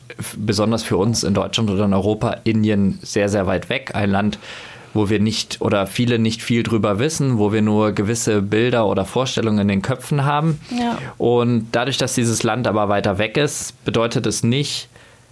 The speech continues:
Speaker 1: dass man dort nicht nachhaltig, also fair und ökologisch produzieren. Genauso wenig bedeutet es, dass ich in einem Land in Europa oder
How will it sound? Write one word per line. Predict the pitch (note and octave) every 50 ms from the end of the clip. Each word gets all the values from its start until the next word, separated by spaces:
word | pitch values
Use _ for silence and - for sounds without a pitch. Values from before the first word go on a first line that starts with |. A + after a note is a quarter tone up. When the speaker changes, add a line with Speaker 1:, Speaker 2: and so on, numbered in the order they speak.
| - - - - -
Speaker 1:
dass | - A2+ A2 - B2
man | B2 A#2+ A#2 A#2 A#2 A2 F#2+ - - -
dort | A#2+ A#2+ A#2 A2+ A2+ -
nicht | A#2+ A#2 B2 C#3+ D3 D3 - - - - - - -
nachhaltig, | - G#2+ A2 A#2 C#3+ D3 - B2 A2+ A2+ - - -
also | G#2 G2+ A2 G#2+
fair | - - A#2 A#2
und | A#2 A2 -
ökologisch | A2+ - A#2+ A2+ A#2+ D3 D3 C3+ -
produzieren. | - A#2 G#2+ G#2+ G2+ - A#2 A2 A2+
Genauso | G#2+ G#2+ G#2 G#2+ A#2 B2+ C3 B2
wenig | B2 B2 B2+ A2+ -
bedeutet | - G#2 A2+ A2+ A2+ A#2+ A#2+ -
es, | A2+ A2+ - -
dass | A2+ A2 A2 -
ich | A2+ A2 A#2
in | A2+
einem | A2+ A2 A2
Land | G#2+ G#2+ A2 A2+ G#2+ - - - - - - - - - - - -
in | - A#2+ A#2
Europa | A2 A2 A2 A#2+ D3+ E3 E3 C3+ A2 G#2 G2
oder | G2+ G#2+ A2 A2 G#2 G#2 G#2 -